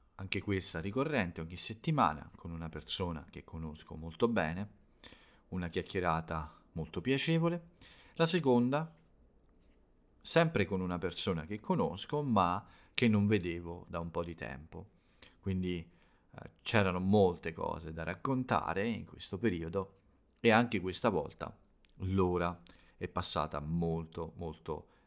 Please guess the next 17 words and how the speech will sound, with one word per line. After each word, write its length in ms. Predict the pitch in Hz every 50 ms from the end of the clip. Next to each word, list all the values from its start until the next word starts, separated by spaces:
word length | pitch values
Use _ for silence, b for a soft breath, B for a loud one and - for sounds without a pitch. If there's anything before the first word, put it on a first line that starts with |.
| b b -
eh, 160 | - 78 76 78
velocemente 960 | 82 107 113 95 95 90 - - 90 82 82 80 76 76 76 76 - 71 - - _ _ _ _ -
e 100 | - 95
piacevolmente. 960 | - - 92 80 78 - 85 78 73 73 71 80 82 78 - _ - - - _ _ _ _ _ _ _ _ _ _ _ _ _ _ _ _ _ _ _ _ - - _
Alla 220 | - 98 95 95
fine 240 | 92 - 101 98 95
di 100 | 92 92
tutto 300 | 85 110 110 110 135 139
questo, 580 | 143 160 165 170 165 - - - 170 165 165 B B B B B B B B B B B B B B B B B B B B B B B B
ancora 680 | B 98 110 120 127 113 - 120 117 117 117 113 107 110
la 140 | 101 104 107
giornata 640 | 101 101 104 92 90 92 104 98 95 95 92 95 95
non 160 | 95 95 95
era 160 | 95 98 110
finita, 640 | 110 - 151 147 151 160 165 170 165 - 185 180 160 B B B B B B B B
un 200 | 107 104 101 95
po', 320 | - 110 98 95 80 101